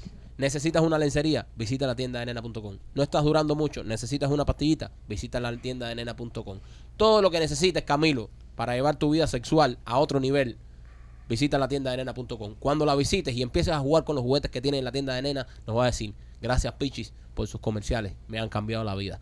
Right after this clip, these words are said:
Si usted es como Camilo, que está amargado y no se puede autosatisfacer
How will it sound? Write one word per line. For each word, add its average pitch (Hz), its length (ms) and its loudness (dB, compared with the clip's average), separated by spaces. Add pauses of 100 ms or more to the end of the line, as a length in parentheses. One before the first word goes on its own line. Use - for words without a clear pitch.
(160)
Si - 160 0
usted 170 220 8
es - 40 4
como 160 200 2
Camilo, 139 500 2
que 113 80 -4
está 139 140 4
amargado 131 560 4
y 120 100 -4
no 135 180 0
se 131 120 0
puede 139 160 0
autosatisfacer 120 720 -2